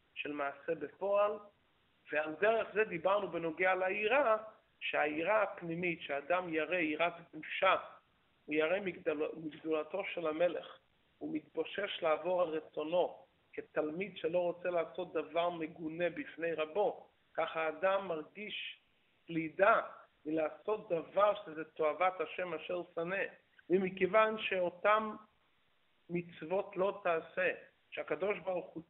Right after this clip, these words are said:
ציווה אותנו לא לעשות, אלו דברים שהם תועבת השם אשר שנא, זה נתינת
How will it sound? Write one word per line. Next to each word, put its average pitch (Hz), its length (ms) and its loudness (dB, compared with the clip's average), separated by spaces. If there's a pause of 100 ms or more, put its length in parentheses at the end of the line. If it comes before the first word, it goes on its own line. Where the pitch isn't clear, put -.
ציווה 165 260 2
אותנו 170 460 0
לא 180 160 0
לעשות, 170 600 0 (360)
אלו 175 200 2
דברים 180 500 -2
שהם 165 380 0 (140)
תועבת 170 520 2
השם 165 340 -4
אשר 165 300 -6 (100)
שנא, 143 300 -6 (500)
זה 165 80 2
נתינת 170 480 2